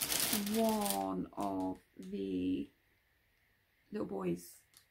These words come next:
that I do a small thing for Easter for, um, doesn't do chocolate, doesn't do...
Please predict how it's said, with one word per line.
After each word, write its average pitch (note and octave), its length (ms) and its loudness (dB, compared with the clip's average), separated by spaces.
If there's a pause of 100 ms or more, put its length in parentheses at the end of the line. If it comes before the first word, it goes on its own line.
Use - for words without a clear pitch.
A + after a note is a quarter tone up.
(400)
that - 140 -10 (220)
I F#3+ 500 -2 (680)
do - 220 -4 (440)
a G3 60 -6
small F#3 560 -2
thing F3+ 220 -2
for - 120 -16
Easter F#3 340 -6
for, F#3+ 220 -4 (380)
um, F3+ 220 0 (340)
doesn't F3+ 220 -2
do F3+ 180 2
chocolate, - 540 -6
doesn't F3+ 340 -6 (160)
do... F3+ 320 2